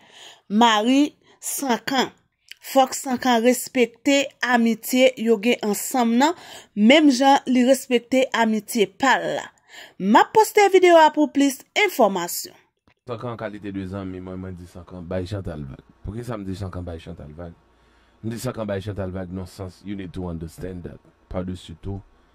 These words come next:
Speaker 2: menm lè m da rele ou m eksplike yon bagay ou byen m di yon bagay, remember that mwen ma Chantal nou marye. Si w ap rele m voun mesaj ban mwen, ou pa ka rele Chantal non. Which is, si m fè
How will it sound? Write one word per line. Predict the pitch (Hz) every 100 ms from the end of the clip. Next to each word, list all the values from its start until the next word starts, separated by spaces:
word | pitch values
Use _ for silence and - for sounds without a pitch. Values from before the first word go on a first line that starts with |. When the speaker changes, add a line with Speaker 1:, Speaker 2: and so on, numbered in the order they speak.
| _ _ _
Speaker 2:
menm | 98 110
lè | 110
m | 101
da | 98 92
rele | 95
ou | 90
m | 85
eksplike | - 95 92
yon | 90
bagay | 90 85 85
ou | 87
byen | 87
m | 87
di | 82
yon | 87 85
bagay, | 80 87 85 -
remember | 92 92 87 85 87 -
that | 87 -
mwen | 90 87
ma | 85
Chantal | 92 85 82
nou | 82
marye. | 80 80 92 165 _ _ _ _ _ _ _ _ _ _
Si | _ - 131
w |
ap | 123 113
rele | 117 101
m |
voun | 98 98 92
mesaj | 92 - 90 82
ban | 87
mwen, | 82 90 90 _
ou | 95
pa | 107 107
ka | 104
rele | 92 98 87 82
Chantal | 92 87 82 82
non. | 92 95 82 - - _ _ _ _ _ _ _ _ _ _ _ _
Which | 104 107
is, | 117 98
si | 127 120
m |
fè | 113